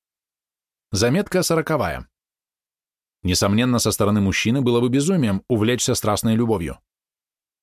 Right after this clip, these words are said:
Однако иногда лекарства от нее действуют слишком сильно. В Соединенных Штатах молодые американки настолько поглощены разумными идеями,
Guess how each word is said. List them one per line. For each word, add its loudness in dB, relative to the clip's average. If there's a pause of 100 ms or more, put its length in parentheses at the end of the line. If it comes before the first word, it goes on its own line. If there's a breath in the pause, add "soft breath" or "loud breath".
(120)
Однако 0
иногда 2
лекарства 0
от -2
нее 2
действуют 0
слишком -2
сильно. -4 (640)
В -8
Соединенных 0
Штатах -2
молодые 2
американки 0
настолько 0
поглощены 0
разумными 2
идеями, -2